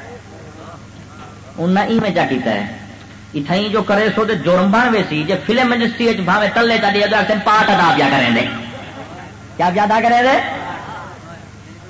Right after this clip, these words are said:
اے دا مطلب ہویا سارے ملک وچ گناہ کرنا گن-، گناہ نہیں، گناہ دا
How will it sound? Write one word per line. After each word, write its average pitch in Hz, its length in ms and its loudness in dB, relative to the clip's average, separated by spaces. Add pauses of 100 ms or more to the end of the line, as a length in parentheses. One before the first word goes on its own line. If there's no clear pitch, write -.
(300)
اے 302 160 4
دا 349 100 4
مطلب 339 400 4
ہویا 349 240 6
سارے 330 220 4
ملک 330 340 4
وچ 240 240 2
گناہ 320 440 6
کرنا 320 480 6
گن-، 277 420 0
گناہ 320 380 6
نہیں، 294 580 2
گناہ 277 340 4
دا 349 120 4